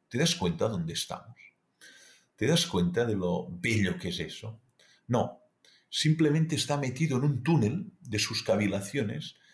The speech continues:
y está evadiéndose de esa realidad, ¿no? Entonces, nos puede pasar con la naturaleza, también con el arte, ¿no? Cuando contemplamos una obra de arte,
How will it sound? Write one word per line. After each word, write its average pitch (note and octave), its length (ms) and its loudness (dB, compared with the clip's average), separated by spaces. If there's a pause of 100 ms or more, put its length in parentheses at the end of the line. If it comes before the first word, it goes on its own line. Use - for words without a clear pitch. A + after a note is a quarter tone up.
(320)
y A2 440 2
está C3+ 300 2
evadiéndose B2 960 2
de G2+ 120 -2
esa F#2 180 -2
realidad, E2+ 500 -6
¿no? - 140 -20 (580)
Entonces, - 600 2 (360)
nos A#2 180 2
puede D3+ 200 4
pasar A#2+ 300 2
con G2+ 140 2
la F#2 80 2
naturaleza, F2 520 -2
también C3+ 320 4
con C3 200 0
el F2+ 100 0
arte, - 420 -6
¿no? D3+ 180 -16 (680)
Cuando G2+ 240 4
contemplamos A#2+ 580 2
una A2 120 0
obra G2 180 0
de E2+ 100 0
arte, - 320 -12